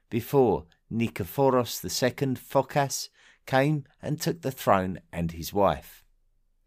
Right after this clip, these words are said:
Basil earned himself a reputation, but we will save that story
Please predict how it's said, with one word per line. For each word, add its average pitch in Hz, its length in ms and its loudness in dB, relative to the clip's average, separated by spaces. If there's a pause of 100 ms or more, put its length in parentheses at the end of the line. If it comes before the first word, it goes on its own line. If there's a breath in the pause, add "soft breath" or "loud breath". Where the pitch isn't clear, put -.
(500 soft breath)
Basil 165 420 2 (260)
earned 147 180 2
himself 147 640 2 (160)
a 117 160 0
reputation, 98 1000 -2 (800)
but 139 120 -4
we 165 160 4
will 160 180 4
save 165 480 6
that 139 220 4
story 73 580 -2